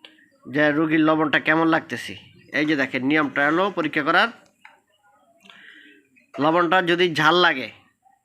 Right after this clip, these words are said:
যদি লবণটা ঝাল লাগে, তাহলে জাদুর দোষ, জাদুর সমস্যা আছে যদি ঝাল লাগে। দুই নাম্বার হলো যদি মিষ্টি লাগে, তাহলে হলো মেয়াদি বান, যদি মিষ্টি লাগে, মেয়াদি বান। তিন নাম্বার হলো যদি টক, টক লাগলে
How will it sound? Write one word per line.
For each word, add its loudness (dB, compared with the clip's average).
যদি 0
লবণটা 2
ঝাল 0
লাগে, 2
তাহলে 2
জাদুর 0
দোষ, -10
জাদুর -2
সমস্যা -4
আছে -6
যদি -6
ঝাল 2
লাগে। -4
দুই -2
নাম্বার 2
হলো 0
যদি -2
মিষ্টি 0
লাগে, 2
তাহলে 2
হলো 2
মেয়াদি 2
বান, -2
যদি -6
মিষ্টি -4
লাগে, 2
মেয়াদি 2
বান। 2
তিন -2
নাম্বার 2
হলো 2
যদি 0
টক, 2
টক 2
লাগলে 2